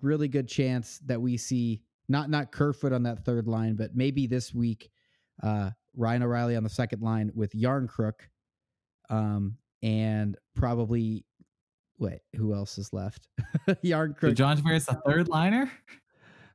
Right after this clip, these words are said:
Speaker 1: Uh, yeah, and then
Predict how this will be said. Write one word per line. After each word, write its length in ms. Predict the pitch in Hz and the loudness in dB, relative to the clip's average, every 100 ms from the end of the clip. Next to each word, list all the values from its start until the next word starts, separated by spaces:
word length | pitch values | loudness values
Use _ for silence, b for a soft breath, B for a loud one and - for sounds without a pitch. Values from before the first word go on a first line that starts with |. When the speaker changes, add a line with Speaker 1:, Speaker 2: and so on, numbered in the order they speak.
| - | -2
Speaker 1:
Uh, 560 | 131 131 127 120 107 - _ _ - | 0 2 2 0 -2 -6 _ _ -16
yeah, 420 | - 170 226 254 160 | -4 0 2 0 0
and 260 | 170 170 | 0 2
then 440 | 190 247 214 160 | 2 0 2 0